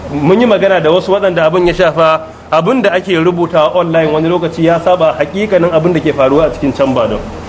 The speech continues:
A, so da haka duk wani musulmi da muka san yake wurin ko muke da wayarsa, akalla mu masa text ko muke da contact da shi, mu ja hankalinsu da gaggawa zuwa ran Talata, kada su yi abin da zai sa su zalunci addinin musulunci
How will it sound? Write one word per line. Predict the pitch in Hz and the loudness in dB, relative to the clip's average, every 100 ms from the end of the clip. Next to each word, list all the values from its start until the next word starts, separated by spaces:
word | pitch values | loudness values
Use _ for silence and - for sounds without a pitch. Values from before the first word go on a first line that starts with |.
| - - | -8 -2
A, | 135 | 0
so | 165 | 2
da | 180 | 2
haka | 190 156 | 0 0
duk | 185 196 | 2 2
wani | 202 | 2
musulmi | 208 185 156 185 | 0 -2 -2 0
da | 170 | 0
muka | 185 165 | 0 0
san | 165 | 0
yake | 175 170 | 0 0
wurin | 160 180 170 175 - - - - | 2 2 2 -2 -10 -20 -14 0
ko | 185 | 2
muke | 202 208 175 | 2 0 0
da | 147 | 2
wayarsa, | 185 185 180 180 170 | 2 2 0 0 0
akalla | 160 147 185 180 | 0 -2 -2 0
mu | 147 | 0
masa | 165 185 | -2 -2
text | - 185 165 - | -4 -2 -4 -2
ko | 180 | 0
muke | 190 190 156 | 0 0 -2
da | |
contact | 139 175 185 156 | 0 0 0 -2
da | 139 | -2
shi, | 165 165 - - - | -2 -2 -4 -14 -4
mu | - 143 | -2 2
ja | 185 180 | 2 2
hankalinsu | 190 196 175 175 175 160 | 0 0 -2 -2 -2 -2
da | 139 | 0
gaggawa | 160 160 175 165 165 | 0 0 2 2 2
zuwa | 170 190 165 | 2 2 2
ran | 185 | 0
Talata, | 175 185 208 185 180 - - - | 0 0 2 0 0 -6 -18 -6
kada | 214 208 - | -2 -2 -2
su | 190 | -2
yi | 202 | -2
abin | 160 190 | 0 0
da | 170 151 | 0 2
zai | 180 | 0
sa | 180 170 | 0 -2
su | 151 | 0
zalunci | 143 131 131 - | 0 0 -2 -2
addinin | 151 143 143 | 0 0 2
musulunci | 123 127 120 117 110 | 0 0 -2 -2 -6